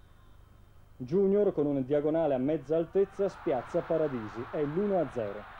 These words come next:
Al quarantunesimo elegante combinazione Sabato Pileggi Corradini.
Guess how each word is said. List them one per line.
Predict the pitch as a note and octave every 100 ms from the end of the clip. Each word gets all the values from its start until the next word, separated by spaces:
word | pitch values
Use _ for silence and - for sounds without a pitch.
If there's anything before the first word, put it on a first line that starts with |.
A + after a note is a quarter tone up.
| - - - - - - - - - - - - - - - - - - - - - - - - - - - - - - - - - - - - - -
Al | B2+ D3 D3+
quarantunesimo | D3+ G3 G#3+ A#3 A#3 G3 F3+
elegante | F3 F3 G3 F#3 -
combinazione | D#3 D3+ D3+ - F3+ D3+
Sabato | C3+ E3 E3+ D#3+ D#3+
Pileggi | D3 D3 C#3 C#3 C3
Corradini. | C#3+ C3 C#3 D#3+ B2+